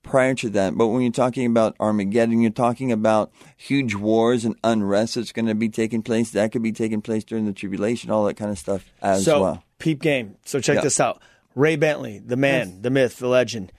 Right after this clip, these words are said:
Speaker 3: <laughs>
Speaker 2: pastor of Maranatha Church. I've been really digging what, what he's been going on, what's been going on with him lately. He's very involved with Israel and the end times, and, and very, uh, as in when I say involved with Israel, he's actually meeting with the prime minister, and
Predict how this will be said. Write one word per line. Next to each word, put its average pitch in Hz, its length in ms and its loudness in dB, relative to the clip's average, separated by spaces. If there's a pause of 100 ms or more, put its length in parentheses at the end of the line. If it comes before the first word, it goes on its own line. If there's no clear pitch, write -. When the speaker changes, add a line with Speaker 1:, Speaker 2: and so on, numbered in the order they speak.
(160)
Speaker 3:
<laughs> 247 300 -6
Speaker 2:
pastor 139 840 2
of 120 800 0
Maranatha 131 540 0
Church. 120 440 -2
I've 123 120 -2
been 143 100 2
really 139 240 2
digging 127 400 0
what, 120 200 -2
what 123 140 -2
he's 120 240 -2
been 117 360 -2
going 120 280 0
on, 120 120 0
what's 117 180 -8
been 123 180 -4
going 120 160 2
on 120 140 0
with 110 80 -4
him 110 180 -2
lately. 110 400 -2 (240)
He's 135 160 -4
very 143 220 4
involved 131 320 0
with 117 140 -8
Israel 123 420 2
and 120 100 -2
the 120 80 -2
end 123 220 -2
times, 117 480 0
and, 101 180 -6
and 104 380 -8
very, 120 500 0
uh, 101 240 -4 (240)
as 127 220 2
in 123 120 -2
when 123 100 0
I 123 40 2
say 131 200 0
involved 123 300 0
with 120 100 -8
Israel, 120 380 0
he's 117 200 -4
actually 123 300 0
meeting 110 420 -2
with 101 100 -6
the 110 60 -10
prime 120 240 -2
minister, 110 480 -6
and 92 140 -10